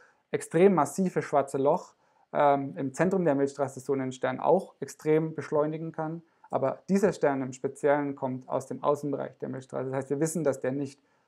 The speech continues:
vom Zentrum kommt. Und die einzige, die, die beste oder ich würde auch behaupten, die einzige Erklärung derzeit ist wirklich, dass, dass das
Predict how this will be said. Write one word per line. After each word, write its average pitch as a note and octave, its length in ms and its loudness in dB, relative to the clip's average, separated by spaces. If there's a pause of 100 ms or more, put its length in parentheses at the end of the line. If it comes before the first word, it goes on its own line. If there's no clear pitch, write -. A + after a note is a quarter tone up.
vom C3+ 180 -8
Zentrum C3 360 -12
kommt. C3+ 240 -4
Und C3+ 100 -2
die C3+ 220 -2
einzige, D#3+ 600 4 (260)
die, C3 100 -6
die C#3 120 -10
beste E3+ 400 2
oder C#3+ 140 4
ich C3 100 -4
würde C3 120 0
auch B2+ 100 -4
behaupten, - 420 -4
die - 80 -10
einzige D3+ 380 -2
Erklärung C3+ 420 0
derzeit B2+ 460 -4 (280)
ist C3 180 -12
wirklich, C#3+ 340 -2
dass, B2+ 280 -6 (180)
dass C3 160 -8
das C3+ 200 -8